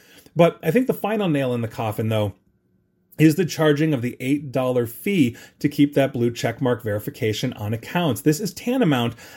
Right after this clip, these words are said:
essentially, to overcharging people that bring you business. Now, think about it this way. Think about it this way.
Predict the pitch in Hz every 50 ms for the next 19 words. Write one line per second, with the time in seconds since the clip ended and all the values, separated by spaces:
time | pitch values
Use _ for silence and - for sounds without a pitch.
0 | - - - - - 156 151 143 - 180 165 156 - 156 147 - - - 156 165
1 | 170 180 175 175 - - - 202 190 262 269 202 196 202 165 - - - 127 117
2 | - - 120 120 117 - - - - _ - 175 170 190 170 180 185 190 185 175
3 | 180 156 143 156 139 135 151 202 254 262 214 156 135 131 135 139 - _ _ _
4 | _ _ - 139 131 143 190 214 254 262 196 180 139 107 - - - - - -
5 | - - - 180 185 - 285 269 269 214 214 180 160 139 - 131 110 - - -
6 | - - - - 214 226 269 - 220 202 175 - 151 - - 113 90 -